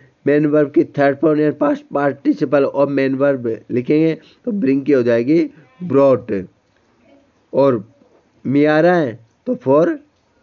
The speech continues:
का यूज़ ले लेंगे, me हो जाएगा। हाँ, अगर आपको मेरी वीडियो अच्छी लगे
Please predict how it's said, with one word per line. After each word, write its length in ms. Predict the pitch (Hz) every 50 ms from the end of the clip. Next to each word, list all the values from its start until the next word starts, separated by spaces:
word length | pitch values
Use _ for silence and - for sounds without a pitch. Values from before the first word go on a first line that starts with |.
| _ _ _
का 120 | - 139 135
यूज़ 280 | 139 143 143 135 131
ले 160 | 139 143 147
लेंगे, 280 | 151 170 175 175 175 165 220 - - - - -
me 340 | 110 123 139 131 117 104 87 - _ _ _ _ _ _ _ _ _ _ _ _ _ -
हो 120 | 123 127
जाएगा। 480 | 120 120 110 101 95 90 85 - - - - - - - - - _ - - - - - - _ - - _ _ _ _ _ _ _ _ _ _ _ _ _ _ _ _ _ _ _ _ _ _ _ _ _ _ _ _ _ _ _ _ _
हाँ, 360 | - 151 151 147 123 98 98 - _ _ _ - - - - -
अगर 220 | 120 135 147 156
आपको 440 | 151 120 131 147 147 147 151 - 170
मेरी 280 | 151 151 151 156 156 151
वीडियो 400 | 139 143 151 147 151 160 160 147
अच्छी 340 | 135 - - - - - 156
लगे 400 | 156 151 143 131 147 151 147